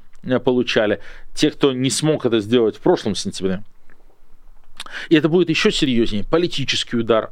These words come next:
э, удар по экономике, удар по пропаганде.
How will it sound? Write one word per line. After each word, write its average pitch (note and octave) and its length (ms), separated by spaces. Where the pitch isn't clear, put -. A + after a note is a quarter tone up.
э, G3+ 200
удар C#3+ 240
по E3+ 120
экономике, C3+ 600
удар C#3+ 300
по D3 100
пропаганде. C#3 720